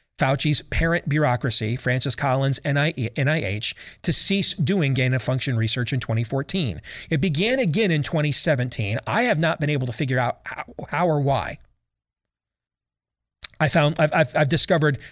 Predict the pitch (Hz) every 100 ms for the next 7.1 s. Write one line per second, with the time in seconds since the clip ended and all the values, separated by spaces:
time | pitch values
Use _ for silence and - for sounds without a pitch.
0 | - 151 170 165 - 196 - - 190 151
1 | 190 226 208 139 151 - 135 135 - 202
2 | 175 143 143 139 135 147 135 139 127 151
3 | - 160 147 160 131 - 95 87 104 -
4 | - - - 143 156 165 190 170 160 160
5 | 135 165 - 156 - 151 151 139 147 143
6 | 147 143 135 143 135 123 - 185 165 170